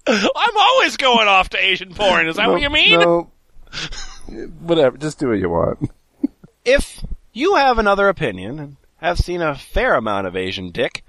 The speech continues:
Speaker 1: <laughs> then you may be a woman or gay. If you have a different stance, then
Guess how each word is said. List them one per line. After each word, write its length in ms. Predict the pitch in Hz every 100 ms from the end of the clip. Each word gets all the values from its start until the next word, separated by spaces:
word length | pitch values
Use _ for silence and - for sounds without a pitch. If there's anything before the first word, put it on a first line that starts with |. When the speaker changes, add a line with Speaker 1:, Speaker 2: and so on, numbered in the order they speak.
| - -
Speaker 1:
<laughs> 260 | - - -
then 300 | 294 294 254 - -
you 180 | 339 339
may 200 | 339 330 330
be 120 | 320
a 80 | 320
woman 540 | 247 233 240 240 247 202
or 240 | 208 214
gay. 420 | 202 226 214 156 - - - - - - _ _ _ _ _ _ _ -
If 180 | 180 165
you 180 | 165
have 200 | 165 160
a 40 | 135
different 340 | 185 - 160
stance, 440 | - 110 151 202 -
then 440 | - 202 214